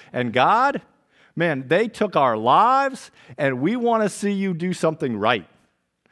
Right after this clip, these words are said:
We want to see you bring that justice. We want to see you bring revenge. We want to see you punish them for what they did wrong for us." That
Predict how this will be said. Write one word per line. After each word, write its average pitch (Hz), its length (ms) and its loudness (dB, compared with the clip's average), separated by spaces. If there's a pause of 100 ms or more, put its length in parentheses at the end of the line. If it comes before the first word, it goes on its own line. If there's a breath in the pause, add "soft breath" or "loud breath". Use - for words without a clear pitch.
(160 soft breath)
We 202 200 -2
want 254 240 0
to 214 40 -2
see 208 240 -6
you 196 240 -4
bring 180 440 0
that 165 260 0
justice. 127 640 -4 (200 loud breath)
We 180 160 0
want 240 240 -2
to 190 40 -2
see 202 220 -6
you 190 220 -4
bring 160 340 -2
revenge. 139 800 -2 (200 loud breath)
We 180 160 0
want 240 200 -2
to 185 60 -2
see 190 280 -6
you 180 180 -4
punish 208 600 -4
them 131 300 -2
for 156 160 -6
what 175 220 -2
they 156 120 -2
did 139 220 -6
wrong 170 460 0
for 120 200 -6
us." 147 440 0 (500)
That 170 440 0